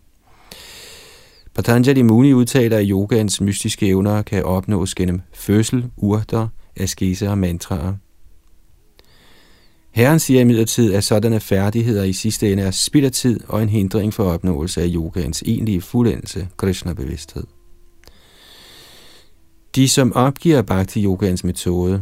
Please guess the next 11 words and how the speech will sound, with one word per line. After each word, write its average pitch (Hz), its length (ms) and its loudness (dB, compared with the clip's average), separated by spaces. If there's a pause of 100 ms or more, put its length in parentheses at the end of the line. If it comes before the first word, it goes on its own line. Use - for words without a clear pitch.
og 95 140 -2
går 95 340 2
på 107 100 0
udkig 117 520 0
efter 98 240 -2
andre 110 300 0
genstande 101 560 2
for 98 140 -4
meditation 98 760 0
end 92 80 0
Krishna, 120 480 -2